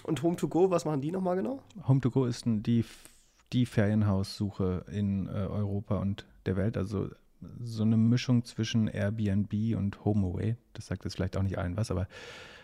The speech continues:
Speaker 2: letztlich, oder Fevo Direkt, äh, nutzen viele Deutsche auch. Ähm, wenn man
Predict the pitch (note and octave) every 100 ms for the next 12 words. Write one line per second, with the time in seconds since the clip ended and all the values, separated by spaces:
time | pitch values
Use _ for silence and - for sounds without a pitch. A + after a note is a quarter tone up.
0 | - - G2+ - - A2 - G2+ F#2 -
1 | A2+ G2+ G2 F#2 - - - G2+ G2+ G2
2 | - G2+ G2 G2 F#2+ - - G#2+ - B2+
3 | G#2+ G2 G2 F#2+ G2 G2 - - G#2 G#2
4 | G#2 G2+ G2